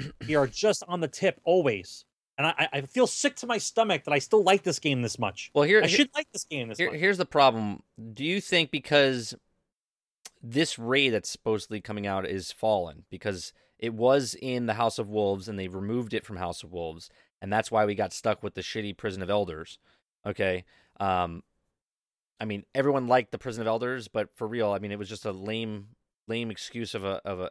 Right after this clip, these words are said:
Speaker 2: end game for that D L C. You know what I'm saying? Like, the Skullus fight and everything was just whatever.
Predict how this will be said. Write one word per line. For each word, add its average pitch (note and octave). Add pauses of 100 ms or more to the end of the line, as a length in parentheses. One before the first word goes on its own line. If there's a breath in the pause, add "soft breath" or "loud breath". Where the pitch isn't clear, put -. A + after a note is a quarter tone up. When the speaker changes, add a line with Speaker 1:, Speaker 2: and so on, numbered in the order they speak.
(140)
Speaker 2:
end A#2+
game G#2+
for -
that G2
D G2+
L F2
C. E2+ (140)
You G#2
know G#2+
what G#2+
I'm G2
saying? A2 (320)
Like, G#2
the G#2
Skullus A#2 (540)
fight G#2+
and G#2
everything G2+
was F#2+
just G2 (300)
whatever. G2